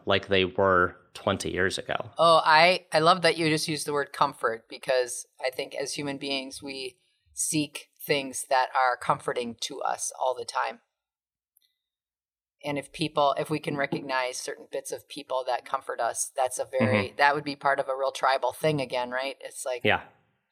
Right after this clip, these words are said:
Speaker 2: I am, I'm really down with this. You may have
Speaker 1: Yeah.
Speaker 2: noticed that even in all of our conversation thus far, I've been a little quieter because I've been interested to listen to your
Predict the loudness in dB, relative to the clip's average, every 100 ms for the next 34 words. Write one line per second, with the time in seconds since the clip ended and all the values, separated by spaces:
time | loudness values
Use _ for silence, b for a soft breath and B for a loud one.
0 | _ -6 -6 -8 -10 -10 -8 -8 -4 -2
1 | -4 -8 -10 -12 -16 b b b 2 4
2 | 6 6 6 6 4 2 2 2 2 -2
3 | -2 -2 2 4 6 6 2 0 -4 -4
4 | -6 -6 -6 -8 -2 -2 -2 -6 2 4
5 | 4 2 0 -6 _ _ _ 0 0 2
6 | 2 2 2 4 2 0 -10 -2 2 4
7 | 4 4 2 0 -2 0 0 -2 -6 -6
8 | -6 -2 -2 -2 -4 -2 -4 -4 -6 -6
9 | -8 -6 -2 2 4 4 2